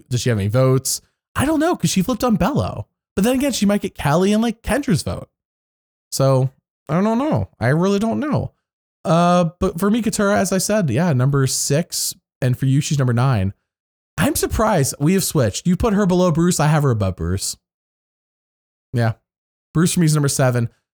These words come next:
There's just, like, there's just too much negative Bruce content. As much as I like him, there's too much negative Bruce content. To, like, there's no way he's winning. I mean,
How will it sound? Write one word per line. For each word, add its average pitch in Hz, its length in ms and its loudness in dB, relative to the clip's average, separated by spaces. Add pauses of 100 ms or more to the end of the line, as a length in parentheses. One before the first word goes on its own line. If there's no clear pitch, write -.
There's 208 160 2
just, 254 200 -2
like, 196 140 0
there's 214 160 0
just 202 160 -2
too 160 80 0
much 127 160 0
negative 104 280 0
Bruce 101 200 -2
content. 98 300 -2
As 104 100 -2
much 160 120 -2
as - 60 -2
I 131 100 2
like 113 220 0
him, 117 120 0
there's 117 160 0
too 196 160 0
much 151 180 0
negative 95 320 -2
Bruce 82 200 -6
content. 90 440 -6 (480)
To, 143 220 0 (240)
like, 151 160 0
there's 165 160 2
no 170 120 4
way 127 140 2
he's 107 160 0
winning. 87 300 -2 (260)
I 185 80 0
mean, 190 240 2